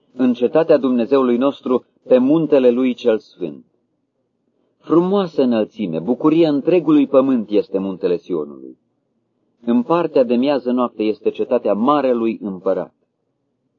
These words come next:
Dumnezeu, în casele lui împărătești, este cunoscut ca un turn de scăpare.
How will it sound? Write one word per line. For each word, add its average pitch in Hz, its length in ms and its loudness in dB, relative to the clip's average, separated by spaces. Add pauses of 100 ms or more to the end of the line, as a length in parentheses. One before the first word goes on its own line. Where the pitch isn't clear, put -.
(300)
Dumnezeu, 110 840 0 (280)
în 120 180 0
casele 160 420 0
lui 135 240 0
împărătești, 117 760 -2 (160)
este 131 360 2
cunoscut 120 580 -4
ca 180 180 -2
un 170 220 -2
turn 139 400 0
de 110 100 2
scăpare. - 680 -4